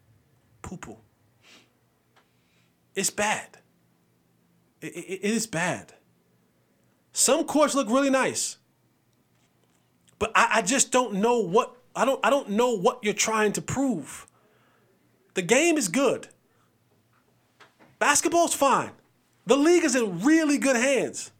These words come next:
It really is. It's in really good hands. Wemby, Maxey, uh, uh, Fox, Anthony Edwards,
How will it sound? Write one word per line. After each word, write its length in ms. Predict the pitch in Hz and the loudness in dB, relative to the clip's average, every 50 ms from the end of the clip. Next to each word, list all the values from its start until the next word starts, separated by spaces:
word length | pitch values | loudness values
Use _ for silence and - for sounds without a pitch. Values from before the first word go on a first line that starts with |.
| _ _ _ _ _ _ _ _ _ _ _ - | _ _ _ _ _ _ _ _ _ _ _ -2
It 60 | 226 | 2
really 320 | 233 277 339 330 311 294 | 4 4 4 4 4 4
is. 320 | 311 294 - 147 - - - - | 4 2 2 0 -2 -6 -6 -4
It's 120 | 208 - 277 | -2 0 0
in 180 | 262 226 180 175 | 0 0 0 2
really 240 | 269 320 311 311 | 4 4 4 4
good 160 | 233 277 277 233 | 2 2 0 2
hands. 420 | 240 269 262 208 151 117 - - - - _ _ - | 2 0 0 0 -2 -4 -8 -12 -16 -20 _ _ -6
Wemby, 520 | 135 175 277 294 262 202 170 131 110 - - _ _ _ _ _ _ _ _ _ _ | 0 2 2 2 2 0 -2 -4 -6 -10 -16 _ _ _ _ _ _ _ _ _ _
Maxey, 640 | 175 247 277 285 262 - - - 185 143 - - _ _ _ _ _ _ _ _ _ _ _ _ _ _ _ _ _ _ _ _ _ _ _ _ | 2 4 4 4 4 2 0 -2 -4 -6 -12 -16 _ _ _ _ _ _ _ _ _ _ _ _ _ _ _ _ _ _ _ _ _ _ _ _
uh, 320 | 156 156 151 147 139 131 | -2 0 2 2 0 -2
uh, 460 | 123 - 160 151 147 139 131 117 104 - | -4 -4 -4 -2 -2 -2 -2 -4 -6 -10
Fox, 920 | - - - - - 294 277 240 - - - - - - - - - - _ _ _ _ _ _ _ _ _ _ _ _ _ _ _ _ _ _ _ _ _ _ _ _ _ _ _ _ _ _ _ _ _ _ _ - | -14 -16 -2 2 4 4 4 2 0 -4 -4 -2 -2 -2 -2 -4 -6 -10 _ _ _ _ _ _ _ _ _ _ _ _ _ _ _ _ _ _ _ _ _ _ _ _ _ _ _ _ _ _ _ _ _ _ _ 2
Anthony 440 | 254 285 277 - 294 277 269 262 | 4 4 4 2 -2 -2 -2 0
Edwards, 640 | - 247 269 254 208 208 226 190 - - - - - | 2 2 2 2 0 -2 -4 -4 -4 -8 -10 -12 -14